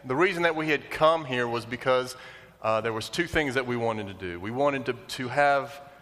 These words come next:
our family, our children. Joshua, how old were you? He was twelve years old back then, just this little guy running around. And, um,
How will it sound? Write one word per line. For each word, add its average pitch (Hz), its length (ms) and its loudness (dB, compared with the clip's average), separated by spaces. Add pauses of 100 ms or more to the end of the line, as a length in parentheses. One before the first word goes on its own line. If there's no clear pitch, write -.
(200)
our 107 580 2 (340)
family, 113 840 0 (120)
our 110 140 2
children. 120 500 0
Joshua, 139 540 0 (480)
how 165 120 0
old 156 120 -2
were 117 100 -6
you? 101 200 -10 (800)
He 180 100 2
was 165 200 0
twelve 156 720 2
years 131 220 -2
old 117 320 0
back 92 300 -2
then, 98 120 -8
just 127 140 -6
this - 240 -10
little 127 300 -2
guy 95 360 2 (380)
running 104 260 0
around. 90 500 0 (260)
And, 101 320 -2
um, 98 320 0